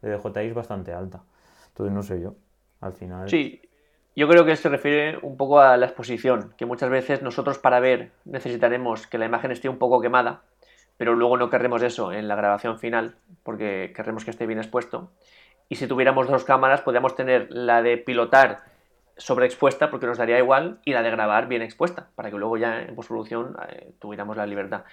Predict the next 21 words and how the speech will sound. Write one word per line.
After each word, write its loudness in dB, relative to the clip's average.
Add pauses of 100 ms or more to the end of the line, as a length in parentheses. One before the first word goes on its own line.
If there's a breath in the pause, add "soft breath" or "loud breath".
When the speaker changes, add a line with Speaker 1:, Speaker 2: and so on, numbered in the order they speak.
(140)
Speaker 2:
Y -6
ahora, 2
como -8
solo -4
tenemos -6
una, -4
pues -4
no, -6
tenemos -10
que -6
muchas -4
veces -6
o 0
bien -2
quemar 2
la 0
imagen 0
para -2
poder 0
ver -2
bien, -4